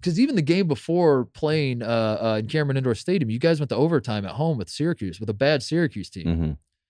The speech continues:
Speaker 1: So it wasn't like you guys were hot, like, all of February and March. It was, like, literally just that game, the <laughs> final game in Cameron, and then the N C A A tournament run.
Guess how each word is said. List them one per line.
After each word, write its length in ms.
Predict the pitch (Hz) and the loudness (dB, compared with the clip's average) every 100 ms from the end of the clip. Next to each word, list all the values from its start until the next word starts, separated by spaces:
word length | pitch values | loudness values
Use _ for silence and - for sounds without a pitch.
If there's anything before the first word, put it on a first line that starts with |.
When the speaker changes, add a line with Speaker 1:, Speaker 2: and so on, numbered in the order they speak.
| _ _ | _ _
Speaker 1:
So 120 | 165 | 2
it 40 | 165 | 4
wasn't 260 | 220 196 | 4 4
like 200 | 156 139 | 0 0
you 60 | 135 | 2
guys 160 | 139 | 0
were 80 | 107 | 0
hot, 240 | 104 139 113 | -2 -2 -2
like, 240 | 107 90 | -8 -6
all 180 | 117 120 | -2 0
of 80 | 110 | 0
February 680 | - 113 110 107 104 101 101 | -2 -4 -2 -4 -4 -4 -4
and 180 | 131 | -4
March. 180 | 101 92 | -6 -6
It 40 | 120 | -4
was, 140 | 120 | 0
like, 140 | 127 113 - - _ | 0 -2 -8 -20 _
literally 540 | 110 143 214 175 143 117 | -2 2 2 2 0 0
just 560 | 101 143 143 - - - _ | 0 2 2 -2 -14 -20 _
that 200 | 131 143 | 0 0
game, 380 | 143 131 117 120 104 _ - | 0 -2 -2 -6 -10 _ -6
the 60 | |
<laughs> 260 | 113 127 160 | -2 2 2
final 20 | |
game 280 | - 202 160 | 2 0 2
in 80 | 160 | 2
Cameron, 480 | 151 131 120 110 - _ _ _ - | 2 4 2 0 -4 _ _ _ -4
and 120 | 131 | 0
then 80 | 139 | 2
the 80 | 143 | 2
N 80 | |
C 120 | 135 139 | 2 2
A 40 | |
A 40 | |
tournament 320 | 123 131 120 95 | 2 -2 -2 -4
run. 180 | 90 | -8